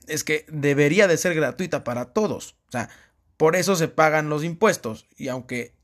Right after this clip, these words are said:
tengas el dinero para pagarla, pues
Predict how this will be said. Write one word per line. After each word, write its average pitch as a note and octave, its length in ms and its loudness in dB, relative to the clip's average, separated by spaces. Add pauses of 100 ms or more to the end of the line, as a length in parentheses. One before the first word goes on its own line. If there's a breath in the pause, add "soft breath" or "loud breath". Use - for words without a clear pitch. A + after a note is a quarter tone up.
(100)
tengas F#3+ 360 2
el E3+ 100 -2
dinero E3 440 -2
para C#3 260 0
pagarla, D3 640 0 (160)
pues A2 240 -12